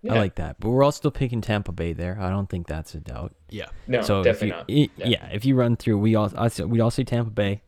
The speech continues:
Speaker 1: I think I'm kinda with you on Atlanta, but I still pick the Saints to finish better than the Falcons.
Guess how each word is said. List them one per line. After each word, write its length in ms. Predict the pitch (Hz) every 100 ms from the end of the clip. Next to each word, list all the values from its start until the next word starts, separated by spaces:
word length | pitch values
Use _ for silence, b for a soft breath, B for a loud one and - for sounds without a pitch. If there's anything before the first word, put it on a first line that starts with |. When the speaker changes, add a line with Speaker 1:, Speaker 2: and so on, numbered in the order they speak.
| b b b b b b
Speaker 1:
I 60 | -
think 200 | 151 156
I'm 120 | 135
kinda 220 | 120 127
with 280 | 110 113 -
you 120 | 113 107
on 120 | 107
Atlanta, 500 | 104 101 95 101 104 -
but 80 | 107
I 80 | 107
still 220 | - 120
pick 180 | 120 -
the 60 |
Saints 320 | 101 98 95 -
to 80 | 90
finish 300 | 98 90 -
better 180 | 90
than 200 | 85 87
the 60 | 85
Falcons. 580 | - 71 82 85 -